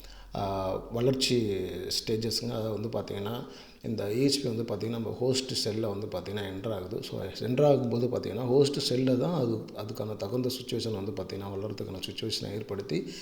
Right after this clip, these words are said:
so இங்கே வந்து பார்த்தீங்கன்னா, ஒண்ணுலேருந்து ரெண்டு, ரெண்டுலேருந்து மூணுன்னு சொல்லிட்டு இப்படி இந்த இடத்துல வந்து, ம், ஹோஸ்ட் செல்ல வந்து அதிகமா வந்து ரொட்டீனா இதோட லைஃப் சைக்கிள் ஸ்டேஜஸ் வந்து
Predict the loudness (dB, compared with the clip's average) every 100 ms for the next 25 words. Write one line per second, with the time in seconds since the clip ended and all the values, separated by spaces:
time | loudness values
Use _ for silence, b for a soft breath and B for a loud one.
0 | B B 4 6 8 8 6 4 0 0
1 | 0 -2 -2 -2 -2 -4 -4 -4 -4 -4
2 | -4 -4 -2 -4 -4 -2 0 0 B B
3 | B B 4 8 10 10 10 8 6 8
4 | 12 12 10 4 -4 -6 -2 0 2 6
5 | 8 8 6 2 2 0 0 0 2 6
6 | 8 8 6 2 0 0 -2 0 0 -2
7 | B B B B 4 4 2 2 4 4
8 | 6 2 2 2 0 2 0 0 -2 -2
9 | 0